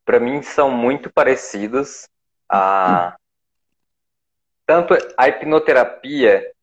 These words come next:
Speaker 1: ela vai trabalhar algo que eu não consigo ver, algo que eu não consigo enxergar, mas que existe e está me atrapalhando. E muitas vezes a nossa energia a gente também não consegue ver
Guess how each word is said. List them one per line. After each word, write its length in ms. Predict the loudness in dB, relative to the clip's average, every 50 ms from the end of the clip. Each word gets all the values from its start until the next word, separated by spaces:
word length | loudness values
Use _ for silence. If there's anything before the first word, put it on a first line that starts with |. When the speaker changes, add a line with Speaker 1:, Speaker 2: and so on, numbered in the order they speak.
| _ 0
Speaker 1:
ela 180 | 2 2 2
vai 120 | 2 0 0
trabalhar 400 | 0 0 0 2 4 4 6 6
algo 340 | 6 6 4 4 0 -4 -4
que 80 | -2 -2
eu 60 | 0
não 120 | 0 -2 -6
consigo 500 | -6 -8 -10 -10 -10 -12 -10 -8 -8 -8
ver, 380 | -6 -4 -4 -4 -4 -4 -6 _ _ _ _ _ _ _ _ _ _ _ _ _ _
algo 340 | 0 2 2 2 0 -2 -6
que 80 | -6 -4
eu 40 |
não 180 | -2 -2 -2 -4
consigo 460 | -4 -6 -6 -6 -8 -10 -12 -10 -8
enxergar, 680 | -10 -10 -6 -4 -4 -4 -4 -2 0 2 2 4 4 2
mas 260 | 2 0 -2 -4 -6
que 160 | -10 -10 -8
existe 800 | -8 -8 -8 -8 -10 -8 -8 -10 -12 -12 -14 -12 -12 -12 -14 _ _ _ _ _ _ _ _ _ _ _ _ _ _ _ _
e 60 | -12 -12
está 260 | -6 -2 0 0 2
me 80 | 2
atrapalhando. 800 | 0 0 0 0 -2 0 0 0 2 2 2 2 0 -4 -8 -16 _ _ _ _ _ _ _ _ _ _ _ _ _ _ _ _ _ _ _ _ _ _ _ _ _ _ _ _ _ _
E 100 | -8 -6
muitas 440 | -4 -2 -2 0 2 2 2 2 2
vezes 640 | 0 0 2 4 4 4 2 2 -2 -6 -10 -6 -2
a 80 | -2 0
nossa 380 | 2 2 2 2 2 0 -2
energia 720 | -2 0 0 -2 -2 -2 -4 -8 -8 -4 0 2 2 2 2
a 80 | 2 0
gente 240 | 0 -2 -6 -6
também 240 | -4 -4 -2 0 0
não 140 | 0 0 0
consegue 560 | 0 0 0 0 0 0 -2 0 0 -2 -4
ver 340 | -4 -4 -4 -4 -4 -4 _